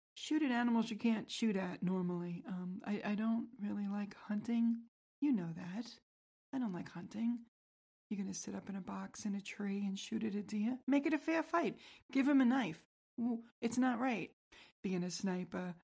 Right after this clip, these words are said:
that's nutty balls. What are you doing? I don't like hunting.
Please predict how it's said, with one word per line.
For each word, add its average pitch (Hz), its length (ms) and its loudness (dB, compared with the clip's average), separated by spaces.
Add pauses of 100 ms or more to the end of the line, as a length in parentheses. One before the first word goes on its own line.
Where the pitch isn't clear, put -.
(100)
that's 269 160 -6
nutty 320 260 6
balls. 170 600 -2
What 277 120 0
are 294 40 4
you 302 80 4
doing? 190 500 2 (800)
I - 40 -6
don't 180 140 -6
like 180 160 -8
hunting. 175 480 -6